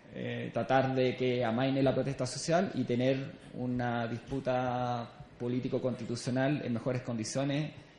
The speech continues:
en unos años más, si es que no el mismo dos mil veintiuno, ¿no?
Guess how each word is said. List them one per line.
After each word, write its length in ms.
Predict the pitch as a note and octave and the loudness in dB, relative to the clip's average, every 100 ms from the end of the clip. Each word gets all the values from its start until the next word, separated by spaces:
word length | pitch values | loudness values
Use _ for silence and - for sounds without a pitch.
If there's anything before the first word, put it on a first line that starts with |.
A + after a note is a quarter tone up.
| - | -16
en 240 | - G#2+ A2 | -6 -2 0
unos 280 | A#2 A2 - | 0 0 0
años 260 | A2 G#2 | -2 -2
más, 300 | C#3+ F3 - - | -2 -2 -2 -10
si 80 | |
es 80 | A2+ | -10
que 80 | A2+ | -4
no 80 | A2 | -2
el 60 | |
mismo 260 | A2+ A2+ A2+ | 0 0 0
dos 80 | A2 | 0
mil 160 | A2 | 0
veintiuno, 400 | A2 A2 D#3 A2+ | -2 -2 0 0
¿no? 300 | E2+ - - | -2 -10 -12